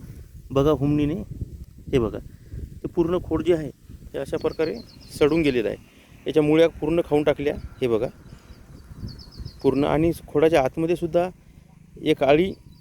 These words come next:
आहे आणि बाहेरसुद्धा हुमणी अळी आहे, अशा प्रकारे दोन अळ्या आहेत हा. तर हे सर्व असा हल्ला सोयाबीन पिकावर होत आहे, त्याच्यामुळं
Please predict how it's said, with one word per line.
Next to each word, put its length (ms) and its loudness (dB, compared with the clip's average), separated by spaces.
आहे 280 -2
आणि 600 0
बाहेरसुद्धा 800 2
हुमणी 240 4
अळी 240 2
आहे, 80 -12
अशा 180 0
प्रकारे 240 0
दोन 240 2
अळ्या 180 4
आहेत 240 -2
हा. 40 -6
तर 40 -6
हे 100 -2
सर्व 360 2
असा 220 -4
हल्ला 420 0
सोयाबीन 500 0
पिकावर 240 -2
होत 160 -2
आहे, 120 0
त्याच्यामुळं 440 -2